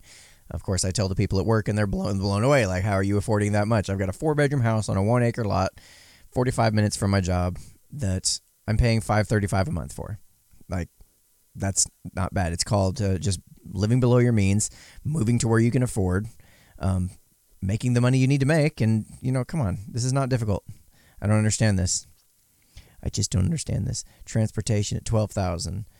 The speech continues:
We got other at six thousand. I don't know what co-, constitutes other. Required annual income after taxes, uh, fifty-three four seven seven.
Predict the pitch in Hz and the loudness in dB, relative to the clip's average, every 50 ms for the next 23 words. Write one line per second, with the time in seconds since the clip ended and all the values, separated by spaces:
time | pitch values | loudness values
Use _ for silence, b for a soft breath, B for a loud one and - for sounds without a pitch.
0 | b b b b - 104 101 104 98 92 87 - - - - - _ _ _ - | b b b b -6 -4 -2 0 0 0 -2 -2 -6 -12 -20 -20 _ _ _ -20
1 | _ _ _ _ 87 - - - 117 120 110 107 98 90 - 95 - - - - | _ _ _ _ -20 -8 -2 0 2 2 4 2 2 2 0 -2 -2 0 0 0
2 | 120 - - - 101 95 92 90 90 87 87 104 110 107 107 104 104 - - - | 0 -2 -4 -4 -4 -4 -4 -4 -6 -6 -4 -4 -2 -2 0 0 -2 -2 -4 -6
3 | - - - - _ _ - - 110 107 - - - - 107 - - - 110 104 | -6 -8 -8 -10 _ _ -6 -4 -4 -2 -4 -4 -8 -10 -10 -8 -6 -4 -4 -2
4 | 95 90 98 B B B B B B B - 120 113 - - 135 135 139 139 127 | -2 -4 -4 B B B B B B B -4 -4 -2 0 2 2 4 4 4 2
5 | 120 135 135 135 131 123 120 131 135 - 120 104 101 104 110 - - 107 120 120 | 2 2 4 4 2 2 2 2 2 2 2 2 2 0 -2 -2 -4 -4 -2 0
6 | 113 117 120 - - 110 95 87 87 - - - b b b b b b b b | 0 0 0 0 -2 -2 -2 -2 0 0 0 0 b b b b b b b b
7 | b b - - 90 87 - - - 120 - 113 - - 113 113 113 110 107 107 | b b -4 -2 -2 -2 -2 -4 -6 -6 -4 -6 -6 -6 -4 -2 0 0 0 -2
8 | 101 - _ _ - - - - - - - 113 113 107 - - 113 110 107 104 | -2 -6 _ _ -20 -20 -20 -20 -10 -6 -4 -2 -2 -2 -2 0 0 -2 0 -2
9 | 98 101 - - 104 104 104 - - - - 107 | -2 -2 -2 -2 -2 -2 -2 -4 -4 -6 -6 -8